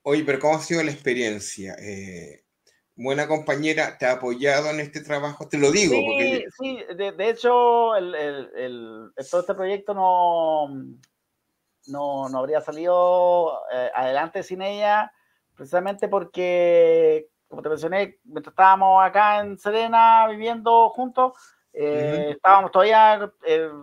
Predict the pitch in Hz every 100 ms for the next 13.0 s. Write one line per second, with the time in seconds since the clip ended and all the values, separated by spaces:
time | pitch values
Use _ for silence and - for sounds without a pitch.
0 | _ 135 135 113 143 170 - 160 185 214
1 | 214 220 220 220 240 240 247 277 _ _
2 | _ _ _ _ _ _ _ _ _ _
3 | _ - 131 139 160 175 175 185 180 _
4 | _ 151 147 156 156 156 175 165 180 180
5 | 180 180 151 156 160 160 156 156 151 156
6 | 143 165 _ _ _ _ _ _ _ -
7 | 185 175 196 190 196 196 196 202 202 190
8 | 190 180 208 208 214 220 240 254 247 240
9 | 214 214 220 220 226 220 214 202 220 240
10 | 233 226 214 226 220 220 220 220 226 240
11 | 254 254 240 220 208 220 220 220 220 240
12 | 247 240 214 202 208 208 214 170 101 -